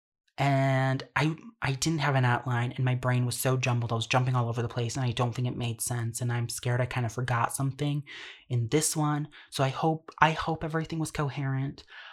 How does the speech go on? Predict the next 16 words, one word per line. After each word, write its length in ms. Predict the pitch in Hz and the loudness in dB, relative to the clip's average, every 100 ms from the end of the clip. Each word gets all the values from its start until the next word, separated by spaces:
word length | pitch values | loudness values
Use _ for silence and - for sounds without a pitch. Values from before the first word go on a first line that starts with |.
| - | -6
I 100 | 147 | -4
hope 240 | 147 160 160 | -2 -2 0
I 40 | |
made 220 | 160 143 | 2 2
my 160 | 143 139 | 2 0
point 300 | - 131 131 | 0 0 0
across. 480 | 127 131 127 - - | -2 -2 -2 -4 -6
I 40 | 147 | -4
don't 200 | 156 139 | -2 0
know. 380 | 123 117 120 - - - - - | 0 0 -2 -6 -20 -20 -18 -4
I'm, 240 | 147 151 - _ | -2 0 -4 _
I'm 120 | 156 | 2
a 40 | 165 | 6
very 260 | 165 160 | 6 6
anxious 360 | 135 135 - - | 4 2 0 -4
person. 640 | - 127 - 135 127 131 | 0 0 0 0 -2 -4